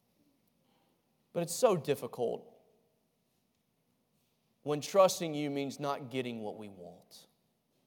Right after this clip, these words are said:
It's so difficult, Lord, to trust you when, um, when trusting you means loss in some earthly way for us.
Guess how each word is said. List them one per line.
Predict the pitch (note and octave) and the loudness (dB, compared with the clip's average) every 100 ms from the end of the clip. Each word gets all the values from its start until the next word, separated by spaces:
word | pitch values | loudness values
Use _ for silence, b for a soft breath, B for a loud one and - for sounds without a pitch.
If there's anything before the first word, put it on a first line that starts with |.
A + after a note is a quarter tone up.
| _ _ _ _ _ _ _ _ _ _ _ _ _ - | _ _ _ _ _ _ _ _ _ _ _ _ _ -6
It's | F#3 - | -4 4
so | A#3+ A3 | 8 8
difficult, | D#3+ E3 F3 E3+ D3 | 6 0 4 6 6
Lord, | D3 D3+ D3 | 6 4 2
to | |
trust | B2 D#3+ D3 D3 | 0 4 4 2
you | D#3 | -4
when, | C#3+ C3+ C3 B2 b b b b b b b _ _ _ _ _ | -2 -2 -2 -4 b b b b b b b _ _ _ _ _
um, | C3+ C3 A#2+ A2+ A2 _ _ _ _ _ _ _ _ _ _ - | -12 -10 -12 -16 -20 _ _ _ _ _ _ _ _ _ _ -2
when | F3+ F#3+ | 2 2
trusting | - G#3 G3 G3 G3+ | 4 8 8 6 0
you | F#3+ F3+ | 0 0
means | E3+ E3+ E3 D#3+ C#3+ - - - _ _ | 0 0 0 -4 -6 -8 -10 -16 _ _
loss | D#3 D#3 D#3+ C#3 A2 - - - - | 4 8 8 8 4 -6 -8 -10 -8
in | C#3+ | -6
some | - F#3+ F#3 D#3+ - - | -2 -2 -2 -6 -4 4
earthly | F3+ E3 - E3+ E3 | 4 4 -2 -4 -2
way | C#3+ C#3 C3+ B2+ A#2+ | 4 6 6 2 -4
for | - A2+ - | -10 -6 -4
us. | G2+ G2+ - - - | -4 -4 -10 -12 -12